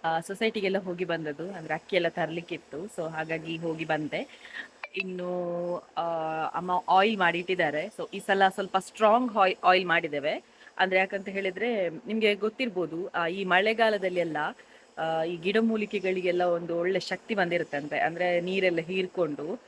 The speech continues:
ಅದು ಸ್ವಲ್ಪ ಕಲರ್ ಕೂಡ ಡಾರ್ಕ್ ಆಗುತ್ತೆ, ಪ್ಲಸ್ ಅದರಲ್ಲಿ ಸತ್ವ ಕೂಡ ಜಾಸ್ತಿ ಇರುತ್ತೆ. ಹಾಗಾಗಿ, ಆ, ಈ ಸಲ ತುಂಬ ಸ್ಟ್ರಾಂಗ್ ಆಗಿದೆ, ಆ, ಹೇರ್ ಆಯಿಲ್. So, already, ಆ, ಇವತ್ತಿಗೆ, ಅಂದ್ರೆ ಇವತ್ತು ಎಷ್ಟು ತಾರೀಕು?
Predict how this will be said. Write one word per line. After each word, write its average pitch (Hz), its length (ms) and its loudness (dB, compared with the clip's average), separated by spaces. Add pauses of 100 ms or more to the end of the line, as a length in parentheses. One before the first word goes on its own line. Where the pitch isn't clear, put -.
(260)
ಅದು 185 200 2
ಸ್ವಲ್ಪ 180 300 0 (120)
ಕಲರ್ 226 340 4
ಕೂಡ 226 200 2
ಡಾರ್ಕ್ 226 360 4
ಆಗುತ್ತೆ, 156 500 0 (160)
ಪ್ಲಸ್ 220 260 0
ಅದರಲ್ಲಿ 214 260 -2
ಸತ್ವ 262 320 0
ಕೂಡ 247 140 0 (120)
ಜಾಸ್ತಿ 208 320 2
ಇರುತ್ತೆ. 160 680 -2 (360)
ಹಾಗಾಗಿ, 220 640 0 (160)
ಆ, 190 300 2
ಈ 220 60 -6
ಸಲ 214 220 -2
ತುಂಬ 214 300 0
ಸ್ಟ್ರಾಂಗ್ 208 580 2
ಆಗಿದೆ, 170 640 2
ಆ, 156 380 -2
ಹೇರ್ 180 360 2
ಆಯಿಲ್. 151 280 0 (480)
So, 156 280 -2 (120)
already, 185 680 -2 (320)
ಆ, 170 160 -2
ಇವತ್ತಿಗೆ, 175 640 -2 (140)
ಅಂದ್ರೆ 165 560 0 (100)
ಇವತ್ತು 170 420 -2
ಎಷ್ಟು 170 220 -8
ತಾರೀಕು? 156 600 -4